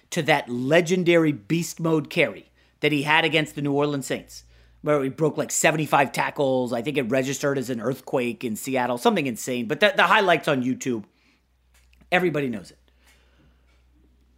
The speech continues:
That Seahawks team was below five hundred, and they were huge underdogs in that game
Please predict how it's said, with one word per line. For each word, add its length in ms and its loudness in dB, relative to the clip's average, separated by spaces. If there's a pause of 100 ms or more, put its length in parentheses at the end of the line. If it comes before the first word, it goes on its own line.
(320)
That 220 -4
Seahawks 560 -2
team 240 -6
was 140 -6
below 340 -2
five 300 -2
hundred, 320 -6 (920)
and 140 -4
they 80 -4
were 160 -8
huge 720 -2
underdogs 540 2
in 100 -4
that 180 -6
game 300 -8